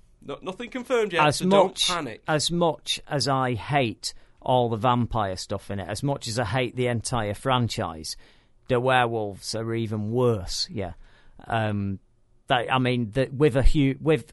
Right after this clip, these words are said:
Speaker 2: quite a reasonable slab of, of cash, yeah,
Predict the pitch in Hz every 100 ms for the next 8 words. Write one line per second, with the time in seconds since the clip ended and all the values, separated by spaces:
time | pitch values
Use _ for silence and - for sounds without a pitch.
0 | - - 160 165 120 135 151 160 151 131
1 | 143 107 123 113 _ _ - - - 127
2 | 117 110 110 - - 120 107 - - 131
3 | 104 - - - 113 87